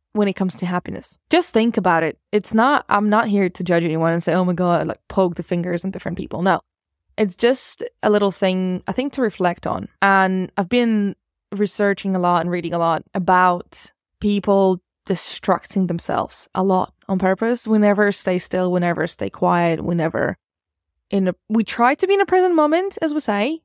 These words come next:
And this comes to me as well when I'm like, "Oh yeah, I'm so present most of the time. I'm, I'm, wow." I'm not. <laughs> If I think about it,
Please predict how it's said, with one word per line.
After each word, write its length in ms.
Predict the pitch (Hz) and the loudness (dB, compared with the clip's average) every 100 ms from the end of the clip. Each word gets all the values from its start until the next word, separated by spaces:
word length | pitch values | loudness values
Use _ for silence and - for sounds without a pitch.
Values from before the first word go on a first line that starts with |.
| _ _ - | _ _ 0
And 260 | 220 208 202 | 2 4 2
this 160 | 214 | 0
comes 300 | - 262 240 | 0 -4 -2
to 80 | - | -2
me 100 | 220 | 0
as 140 | 190 | 0
well 160 | 185 185 | 2 2
when 100 | 208 | 4
I'm 60 | 185 | 2
like, 140 | 190 | 2
"Oh 120 | 254 | 2
yeah, 260 | 220 214 202 | 2 2 0
I'm 140 | 190 | -2
so 180 | - 208 | 0 -2
present 460 | 202 180 175 143 - | 0 -2 -2 -6 -6
most 220 | 160 - | -8 -8
of 80 | - | -12
the 40 | |
time. 260 | - - - | -12 -12 -6
I'm, 160 | 175 175 | -4 -2
I'm, 220 | 160 - _ _ _ _ - | -4 -6 _ _ _ _ -18
wow." 520 | - - 180 165 - _ _ _ _ _ _ _ | -6 0 2 2 -4 _ _ _ _ _ _ _
I'm 160 | 240 247 | -2 0
not. 320 | 226 277 - _ _ | 2 0 -2 _ _
<laughs> 80 | 208 - _ _ _ _ _ _ - | -10 -10 _ _ _ _ _ _ -4
If 200 | 240 285 | 0 0
I 100 | 269 | 0
think 260 | 233 277 | 0 -2
about 300 | 269 185 180 | 0 2 2
it, 200 | 202 214 | 2 0